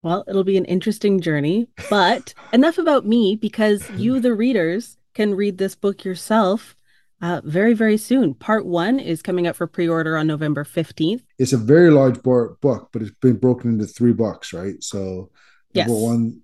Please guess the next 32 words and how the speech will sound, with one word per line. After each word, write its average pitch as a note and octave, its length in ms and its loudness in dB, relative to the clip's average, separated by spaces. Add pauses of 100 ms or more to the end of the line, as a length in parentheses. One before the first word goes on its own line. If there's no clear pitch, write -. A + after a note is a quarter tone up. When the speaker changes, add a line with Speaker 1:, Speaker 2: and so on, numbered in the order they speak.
(120)
Speaker 2:
yeah, F#2 220 -8 (140)
The A2 80 -6
Day A#2+ 280 2
I A#2+ 40 4
Tried A#2 280 0
to A2+ 80 -6
Live, A#2 480 -4 (380)
Monsters B2 480 -2
in B2+ 120 0
the A#2 60 -2
Closet, A2+ 560 -4 (140)
and A2 180 -12
Killing A2+ 300 -4
Goliath. F2+ 340 -10 (460)
Speaker 1:
So A3+ 240 2
part B3 280 0
one, G#3+ 440 2 (180)
which F3 180 -8
is F3+ 140 -4
The E3+ 80 -4
Day E3 180 0
I E3+ 40 -2
Tried D#3+ 300 -6
to E3+ 60 -8
Live, D#3 320 -6
is D#3+ 220 -4
coming D#3+ 300 -2
out D#3 340 -6
for D3+ 140 -10
pre-order D3+ 460 -2
November D3 360 -4
fifteenth. C#4+ 480 0